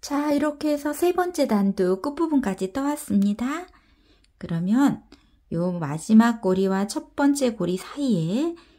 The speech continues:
여기도 사슬 네 개를 떠줘야 되는데 사슬 네 개 대신에 여기서는 사슬 하나를 뜨고요. 한길긴뜨기를 처음에 짧은뜨기 떴던 요 코에 떠주시면 돼요.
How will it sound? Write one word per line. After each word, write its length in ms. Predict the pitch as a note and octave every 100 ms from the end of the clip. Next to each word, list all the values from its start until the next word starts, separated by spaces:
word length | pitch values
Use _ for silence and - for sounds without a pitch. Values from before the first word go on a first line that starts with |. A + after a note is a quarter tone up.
| _ -
여기도 380 | D3 - -
사슬 440 | E3+ - C#4+ C#4+ A3
네 180 | D3+ E3
개를 280 | A#3 G#3+
떠줘야 420 | A3 B3+ C4+ C4 G#3+
되는데 540 | F3 F3 G3+ D4+ C#4+ - - _
사슬 400 | _ C4+ C4 C4
네 240 | - E3+ G3
개 180 | A#3+ A3+
대신에 540 | E3 E3 E3+ F3+ F3+
여기서는 720 | D3 D#3+ E3 E3 A3 D4+ C#4 - _ _ _
사슬 420 | - C4+ C#4 C#4+
하나를 540 | C#4+ D#4+ F4 F4 B3+ -
뜨고요. 500 | F#3 G#3 B3+ E4+ E4+ _ _ _ _ _ _ _
한길긴뜨기를 1400 | - D#4 D#4+ D#4 G3+ E3 D#3+ - D3+ D#3 D#3+ A#3 B3 A3 _ _ _ _ _ _ -
처음에 480 | - D4 D4 C4+
짧은뜨기 640 | C4 C#4 D4+ D#4 B3+ F#3+ -
떴던 480 | E3+ - E3 F3 D#3+
요 120 | D#3+
코에 580 | - F3+ F3 A3 D4+ F4+ _ _ _ _ _ _ _ _ _ _ _ _ -
떠주시면 680 | A3 A3 - - F#3 F3 -
돼요. 180 | -